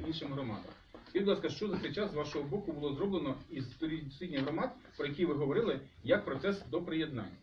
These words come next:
Чи вони приєднали до вас і дали згоду на приєднання? Ну, секундочку, я дам відповідь на, е, ваш-, нашому колезі, який вже неодноразово ініціює цю розмову. Чи відбулася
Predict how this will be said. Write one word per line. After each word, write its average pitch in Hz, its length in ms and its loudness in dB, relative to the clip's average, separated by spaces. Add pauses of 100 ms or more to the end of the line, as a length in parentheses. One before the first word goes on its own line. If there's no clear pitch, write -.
(220)
Чи 196 140 4
вони 202 260 6
приєднали 180 600 2
до 147 120 0
вас 185 160 4
і 165 200 8
дали 330 180 10
згоду 170 200 0
на 165 120 2
приєднання? 147 500 0 (280)
Ну, 170 120 -2
секундочку, 110 440 -4
я 147 60 -2
дам 147 180 0
відповідь 135 260 -4
на, 123 80 -2
е, 117 60 -6 (1080)
ваш-, 131 200 2
нашому 131 300 -2
колезі, 110 340 -2
який 127 260 -2
вже 117 160 -2
неодноразово 151 920 0 (420)
ініціює 139 540 2
цю 139 160 -2
розмову. 127 400 -2 (340)
Чи 180 140 4
відбулася 185 640 2